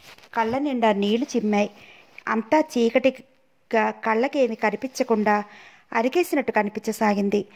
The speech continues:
ఒంట్లో శక్తినంతా ఎవరో లాక్కున్నట్లుగా నీరసం ముంచుకొస్తోంది.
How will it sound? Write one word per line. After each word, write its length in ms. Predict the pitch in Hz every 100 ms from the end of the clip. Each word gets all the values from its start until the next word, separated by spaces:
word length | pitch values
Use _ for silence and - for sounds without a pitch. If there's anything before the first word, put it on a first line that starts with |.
| - - -
ఒంట్లో 300 | 226 220 349
శక్తినంతా 600 | 339 247 - 254 247 240
ఎవరో 320 | 240 208 220
లాక్కున్నట్లుగా 960 | 254 220 202 - 330 285 247 208 214 208 - - - _ 240
నీరసం 440 | 247 285 320 339
ముంచుకొస్తోంది. 880 | 233 208 240 226 - 220 208 208